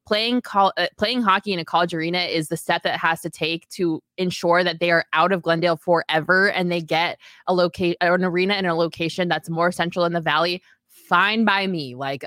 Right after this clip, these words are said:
I will sit my butt in those seats in Mullet Arena and <laughs> watch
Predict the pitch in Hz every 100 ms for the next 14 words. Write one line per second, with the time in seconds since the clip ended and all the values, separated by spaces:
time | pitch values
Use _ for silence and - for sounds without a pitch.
0 | - 175 196 175 170 156 156 101 165 160
1 | _ 165 170 - - 262 269 254 247 226
2 | 226 214 196 - 220 214 190 180 175 170
3 | 170 170 165 170 185 233 - 254 - 240
4 | -